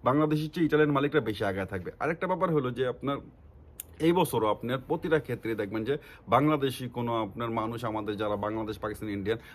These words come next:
আমরা অত সহজে নুলস্থা পাবো না। কারণ কি, আমাদের ভিতরে যে দুর্নীতিগুলো হয়ে থাকে, সেই দুর্নীতির কারণে আমাদের যেই পরিমাণ আপনার যাচাই বাছাই হয়, জীবন টানা হাসরা হয়ে যায়। তো সেই ক্ষেত্রে আপনার যদি যারা আবে-, আবেদন করছে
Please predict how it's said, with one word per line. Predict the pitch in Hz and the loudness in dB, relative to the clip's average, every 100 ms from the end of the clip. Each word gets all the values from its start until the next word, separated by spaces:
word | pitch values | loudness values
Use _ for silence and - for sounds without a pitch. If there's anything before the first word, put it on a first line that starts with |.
| - | -6
আমরা | 113 120 | -2 -2
অত | 131 | 0
সহজে | - - 123 123 | -2 2 2 2
নুলস্থা | 123 113 110 101 98 | 0 -2 -2 -2 -4
পাবো | 95 87 | -4 -6
না। | 85 | -8
কারণ | 98 135 143 | -2 -2 0
কি, | |
আমাদের | 131 113 127 143 | -2 0 -2 -2
ভিতরে | 120 123 135 | -4 -6 -4
যে | |
দুর্নীতিগুলো | 120 120 139 139 139 113 | -4 0 0 2 0 0
হয়ে | 107 104 | 0 -2
থাকে, | 98 87 - - | -4 -8 -12 -16
সেই | - | -4
দুর্নীতির | 127 123 156 151 147 | -2 2 4 4 2
কারণে | 131 120 | 2 2
আমাদের | 127 135 113 | 2 0 0
যেই | 139 165 - | 2 2 2
পরিমাণ | 151 156 151 151 | 2 4 4 2
আপনার | 147 143 | 0 0
যাচাই | 123 127 160 | 0 2 2
বাছাই | 143 139 | 2 -2
হয়, | 117 120 151 - - | 0 -2 -2 -12 -16
জীবন | - 127 139 | -4 2 2
টানা | 131 123 | 4 2
হাসরা | 113 95 | 0 -2
হয়ে | 98 92 | -4 -2
যায়। | 95 90 - - | -6 -8 -12 -10
তো | 117 | -6
সেই | - 160 | 2 2
ক্ষেত্রে | 156 156 156 | 2 0 4
আপনার | 131 - 131 151 - - - - | 2 2 -2 -2 -4 -20 -20 -8
যদি | 131 147 | 0 4
যারা | 135 127 | 6 6
আবে-, | 127 143 | 4 2
আবেদন | - 117 135 | -2 -2 -2
করছে | 123 120 | -4 -4